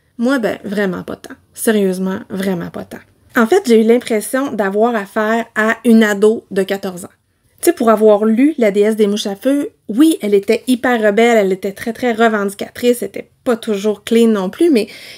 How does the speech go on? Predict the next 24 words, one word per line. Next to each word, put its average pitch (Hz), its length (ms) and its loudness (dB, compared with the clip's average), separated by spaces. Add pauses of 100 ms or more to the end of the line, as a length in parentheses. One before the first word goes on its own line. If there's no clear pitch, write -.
(140)
il 220 80 2
me 220 40 -2
semble 440 220 -8
qu'elle 185 180 -6
aurait 190 220 -2
vieilli 208 440 2
un 185 120 -2
peu. 214 220 -8 (360)
Ici, 339 320 2
là, 330 180 4
c'est 196 260 -6
très 294 200 -8
parlé 220 460 -4
comme 208 160 -4
langage, 190 420 -4
moi 185 140 -4
ça, 233 160 -4
j'aime 202 200 -2
ça, 269 200 -4
mais 226 180 0 (560)
comme 226 140 4
je 226 80 0
vous 233 40 -2
dis, 311 80 2